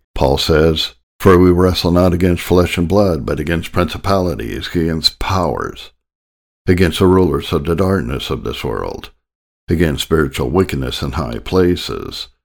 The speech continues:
From this passage, it is evident that our spiritual foes are numerous and powerful, and that the believer's conflict with them is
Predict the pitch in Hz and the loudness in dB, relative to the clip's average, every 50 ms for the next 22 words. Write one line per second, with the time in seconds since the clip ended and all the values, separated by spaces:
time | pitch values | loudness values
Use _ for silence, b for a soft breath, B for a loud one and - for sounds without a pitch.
0 | _ _ _ - 104 104 98 85 - - 107 110 113 110 - - 107 87 80 78 | _ _ _ 2 4 6 6 4 2 2 0 2 2 0 2 2 2 2 2 0
1 | - - 82 76 82 82 80 - 90 85 80 85 58 57 62 65 65 - - 90 | 0 -2 -2 0 -2 -2 -2 0 0 0 0 -2 -4 -4 -4 -6 -6 -4 -2 -2
2 | 80 78 87 82 80 - - 95 92 92 87 - - 82 - - 104 90 87 87 | 0 0 0 -2 -2 -2 0 2 2 2 2 0 -2 -4 -2 0 0 0 2 2
3 | 87 82 - 76 69 73 85 92 92 90 78 58 57 62 - - - 80 76 - | 2 0 -2 -4 -4 -2 0 0 0 0 0 -2 -6 -8 -8 -6 -6 -6 -4 -4
4 | 90 85 85 90 82 82 - - 65 62 64 80 85 85 92 90 87 - 95 82 | -4 -2 0 0 -2 -2 -2 -4 -4 -2 -2 -2 0 0 0 -2 0 -2 -2 -2
5 | 80 92 98 98 90 90 98 - - - - 104 104 107 98 - - 104 98 98 | 0 2 2 2 2 0 -2 -4 -6 -4 -2 0 0 0 0 -2 0 0 0 0
6 | 98 - - 87 98 98 - - - 62 58 57 57 55 - - - 65 58 52 | 0 -2 0 2 2 2 2 -2 -6 -8 -6 -6 -8 -10 -10 -10 -10 -8 -8 -8
7 | 57 - | -10 -12